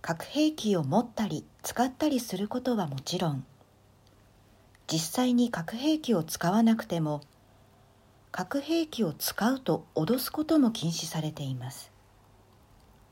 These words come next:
この条約を守ることになるのは、条約に参加している国だけです。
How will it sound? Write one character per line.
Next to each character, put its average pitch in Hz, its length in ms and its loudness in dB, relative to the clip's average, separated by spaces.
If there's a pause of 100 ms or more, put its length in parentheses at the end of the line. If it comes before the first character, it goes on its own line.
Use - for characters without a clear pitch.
(1800)
こ 160 120 2
の 254 160 8
条 269 200 6
約 247 340 4
を 220 40 6
守 214 300 4
る 294 60 -2
こ 254 120 -2
と 226 120 2
に 175 140 -2
な 175 120 0
る 175 100 -2
の 160 140 -2
は、 131 220 -2 (840)
条 214 180 6
約 226 300 4
に 214 200 2
参 233 280 0
加 269 140 -2
し - 120 -6
て 247 120 -2
い 247 100 2
る 247 100 2
国 220 340 2
だ 131 120 -6
け 180 160 -8
で 135 140 -6
す。 - 260 -14